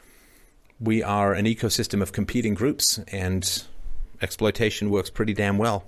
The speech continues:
as far as resource gathering goes. So, what about hitting your kid in self-defense? Well, if your kid is attacking you, it's because you hit them earlier or you were <laughs>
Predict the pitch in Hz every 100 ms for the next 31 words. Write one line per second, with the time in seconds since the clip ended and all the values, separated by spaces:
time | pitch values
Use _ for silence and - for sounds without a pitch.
0 | - - 92 92 - 110 92 87 92 90
1 | 90 87 82 - - - 95 90 - -
2 | - - - - - - - - - -
3 | - 156 156 - 123 160 135 123 - 143
4 | 113 - 120 - - 160 98 - 120 104
5 | 120 151 117 - 123 117 107 - - 147
6 | 120 151 156 - 110 117 117 - 110 113
7 | 117 139 - 131 143 123 104 101 98 92
8 | - 107 98 98 92 - - - - -
9 | - - - - - - - - _ _
10 | - - _ - - - -